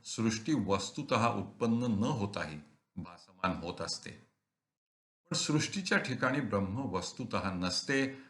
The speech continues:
आणि ब्रह्माच्या ठिकाणी सृष्टी वस्तुतः नसते. ब्रह्म हे कारण व जग हे त्याचे कार्य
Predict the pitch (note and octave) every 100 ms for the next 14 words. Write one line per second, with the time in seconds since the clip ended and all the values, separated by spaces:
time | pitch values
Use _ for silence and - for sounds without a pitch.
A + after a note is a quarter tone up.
0 | - G#2+ A#2 G2+ F#2+ F#2+ G#2+ B2+ D#3+ D#3
1 | F#2+ - F2 F#2 F2+ - - - A2 A2
2 | A2 D#3 A2 G2 - C3 B2+ D#2+ E2 E2
3 | - - - - _ _ _ _ _ _
4 | _ _ G#2 A#2+ B2+ E3+ D3 - F2+ F2+
5 | A2+ B2 A#2+ - - A#2+ G2 A#2+ C3+ C#3+
6 | C#3+ G#2 - G#2+ - F2+ F2